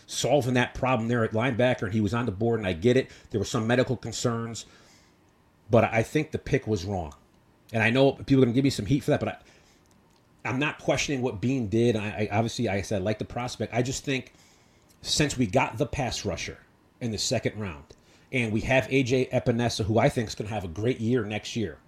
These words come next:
and I'm not opposed to having Rousseau. I like him, but I just think if we did things differently with that first pick, the, the way this thing plays out looks a lot better.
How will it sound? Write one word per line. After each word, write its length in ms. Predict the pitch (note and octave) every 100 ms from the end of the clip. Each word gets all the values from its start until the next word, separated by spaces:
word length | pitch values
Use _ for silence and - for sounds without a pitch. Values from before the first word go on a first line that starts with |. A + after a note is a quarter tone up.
| _ _ _ _ _ _ _ _ _ _ _ _ _ _ _ -
and 80 | G#2+
I'm 160 | G#2
not 220 | A#2 C3+ - -
opposed 460 | - - C3+ B2
to 60 | A#2+
having 500 | F#2+ A#2 G#2 A#2+ G#2
Rousseau. 420 | A2+ A2+ - G#2+
I 80 | F#2
like 280 | G2 A#2 -
him, 160 | F#2+ E2
but 100 | G2
I 40 |
just 220 | F#2+ -
think 140 | A#2+ G2
if 80 |
we 80 | A2
did 200 | G#2 C3
things 220 | - D3+
differently 340 | G#2+ C#3+ C3 A2+
with 160 | G#2 -
that 140 | G#2+
first 320 | - A#2 -
pick, 320 | - G2+ - - _ _ _ _
the, 340 | G2+ A2 F#2+ E2 - _ _ _ - _ _ - A#2
the 120 | A2+
way 360 | F2+ B2+ D3+
this 240 | A#2+ C3+ -
thing 220 | C3+ A2+
plays 340 | - C3 G#2
out 200 | D3+ D3+
looks 300 | G2 A2+ -
a 60 | B2
lot 280 | A#2 B2+ F2+
better. 260 | F3+ -